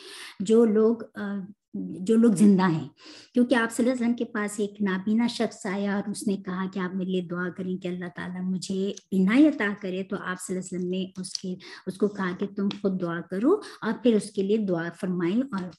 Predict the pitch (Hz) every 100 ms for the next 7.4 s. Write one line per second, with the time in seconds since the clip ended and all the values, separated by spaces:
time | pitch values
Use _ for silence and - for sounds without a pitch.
0 | _ _ _ 190 175 175 151 156 156 -
1 | 190 - 190 196 233 214 175 160 156 160
2 | 170 180 214 294 - - - - - -
3 | 233 294 339 - 214 _ - - 226 175
4 | 240 240 262 233 277 277 202 196 180 190
5 | 190 185 170 165 170 202 202 233 302 302
6 | 277 285 277 233 240 240 202 226 214 190
7 | 202 208 185 226